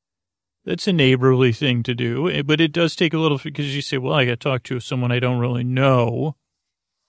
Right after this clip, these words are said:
But then you just turn, you say, "Hey, would you mind holding these two?" And I would say, "Absolutely. No, not a prob-, do you mind?" You know, I would joke, "Do you mind if I taste this?" But, uh, that would probably, uh, I don't know if it would that build trust or lose trust. Uh,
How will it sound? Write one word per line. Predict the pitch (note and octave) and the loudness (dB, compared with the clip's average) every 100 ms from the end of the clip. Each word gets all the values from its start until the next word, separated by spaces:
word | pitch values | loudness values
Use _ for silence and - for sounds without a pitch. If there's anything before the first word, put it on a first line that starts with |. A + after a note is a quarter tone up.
| _ | _
But | - D3 | -4 0
then | D#3 D#3+ | 2 4
you | |
just | C#3 C3+ - | 2 0 0
turn, | D#3 | 0
you | C3 | 0
say, | - C3 | 0 0
"Hey, | E3 | 0
would | D3+ - | -2 -2
you | |
mind | D3+ C#3+ | 0 0
holding | C3 C#3+ C3+ | 2 0 0
these | C3 C3 A#2+ | 0 -2 -4
two?" | - C#3+ C3 | -6 -4 -2
And | C3 | 0
I | C3+ | 2
would | C#3+ C3+ | 0 -2
say, | - B2 B2 C3+ | -2 0 -2 -2
"Absolutely. | C3+ C3 - C#3 C#3 D3 C3+ B2+ | 0 0 0 0 2 2 0 -4
No, | A#2 C3 C#3 | -2 -2 -2
not | C#3 C3+ C3+ | 0 0 0
a | C3 | -2
prob-, | D#3 D3 C#3+ | 0 -2 -2
do | B2+ | -2
you | D3 | 2
mind?" | D3+ C#3+ | 2 2
You | C#3+ C#3 | 0 0
know, | C3 | 2
I | B2+ C3 | 2 0
would | C#3 | 0
joke, | B2+ D3+ C#3+ B2 | 2 4 4 2
"Do | - | 0
you | C3 | 0
mind | C3 | 2
if | C3 | 2
I | C3+ | -2
taste | B2 C#3 C3 - | 0 0 0 -2
this?" | C3 B2 A#2 - | -6 -6 -6 -4
But, | B2+ A#2+ | -4 -2
uh, | B2 B2 A#2+ _ _ _ _ _ _ _ _ _ _ | -2 -2 -4 _ _ _ _ _ _ _ _ _ _
that | C#3 C#3+ | -4 0
would | D3 C#3+ | 2 2
probably, | C#3 B2 B2 B2 A#2+ B2 | 2 2 2 0 0 -2
uh, | C3+ C3+ C#3 | -4 -4 0
I | C#3 | 0
don't | E3 | 2
know | E3 | 0
if | D#3 | 0
it | D#3 | -2
would | D3+ | -2
that | D3+ D#3 C3 | 2 0 2
build | D3 D#3+ | 0 0
trust | D3 F#3+ F3+ D#3+ - | -2 0 0 0 -2
or | C3 B2 | -2 -2
lose | B2+ C#3 C#3+ A#2+ | -2 2 2 0
trust. | - A#2+ B2+ A2+ - | -4 -4 -4 -6 -8
Uh, | C3 A#2+ A#2+ A#2+ | -4 -2 -2 -4